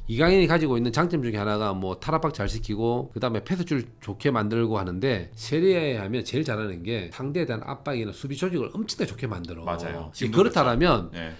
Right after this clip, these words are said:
Speaker 1: 도전을 해볼 만한 무대인 건 맞지만 또 경험 있는 선수가 성공했던 그 전례도 있는 거지만
Speaker 2: 그렇죠.
Speaker 1: 어, 늘 그런 거잖아. 이 빅리그 세리에는 쉽지 않아.
Speaker 2: 어.
Speaker 1: 안정환이 그랬더라고. 수비수가 기가 막혀가지고 공격수들
Speaker 2: 음.
Speaker 1: 무덤이라고 얘기하더라고.
Speaker 2: 음, 맞아요, 맞아요.
Speaker 1: 그런 것처럼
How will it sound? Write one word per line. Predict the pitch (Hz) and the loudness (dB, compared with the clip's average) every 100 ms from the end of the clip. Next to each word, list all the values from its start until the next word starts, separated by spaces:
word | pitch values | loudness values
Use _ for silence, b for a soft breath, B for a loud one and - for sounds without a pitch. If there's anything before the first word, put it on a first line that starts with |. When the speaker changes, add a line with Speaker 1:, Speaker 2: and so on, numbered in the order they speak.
| - | 0
Speaker 1:
도전을 | 131 170 247 247 | 4 6 8 8
해볼 | 170 180 | 8 8
만한 | 180 175 160 123 | 8 8 8 6
무대인 | 104 127 220 196 | 2 6 6 8
건 | 196 | 6
맞지만 | 202 131 - 113 131 90 - | 6 2 2 2 2 0 -4
또 | 131 | 0
경험 | - 220 208 | 6 6 8
있는 | 143 143 | 6 4
선수가 | 127 131 143 143 | 2 0 2 2
성공했던 | 139 147 170 202 170 117 | 2 2 2 4 2 0
그 | - 110 104 | 0 2 2
전례도 | 92 147 190 | 4 6 8
있는 | 120 113 | 6 0
거지만 | 104 85 113 123 - | 0 0 2 2 0
Speaker 2:
그렇죠. | - 98 - 98 - b b b b - | -6 -8 -8 -10 -12 b b b b -10
Speaker 1:
어, | 90 87 82 82 113 104 | -6 -6 -6 -10 -12 -6
늘 | 95 135 | -2 0
그런 | 170 | 0
거잖아. | 202 107 98 123 | -2 -2 -4 -4
이 | 95 - | -6 -8
빅리그 | 131 165 175 123 | -4 -2 -2 -2
세리에는 | - 156 165 104 127 127 | -2 0 0 -2 -2 -4
쉽지 | - - - | -6 -12 -10
않아. | - 87 | -10 -10
Speaker 2:
어. | 92 107 - | -14 -16 -8
Speaker 1:
안정환이 | 117 123 190 135 | -2 2 4 4
그랬더라고. | 107 117 98 85 | 0 -4 -6 -8
수비수가 | - - 160 - 127 143 | -8 -6 -6 -4 -2 -2
기가 | - - - 185 | -2 -8 -2 -2
막혀가지고 | 190 - 143 98 95 143 - | -2 -2 -2 -2 -2 -4 0
공격수들 | 165 208 202 127 120 107 | 0 0 -2 0 2 2
Speaker 2:
음. | 101 | 2
Speaker 1:
무덤이라고 | 139 240 175 117 95 | 0 0 2 0 0
얘기하더라고. | 92 123 139 98 82 82 | -2 -2 -2 -2 -6 -8
Speaker 2:
음, | 104 101 95 | -8 -6 -4
맞아요, | 95 92 90 | -2 -2 -4
맞아요. | 85 | -2
Speaker 1:
그런 | 82 175 | 4 6
것처럼 | 175 - 151 160 | 6 4 4 4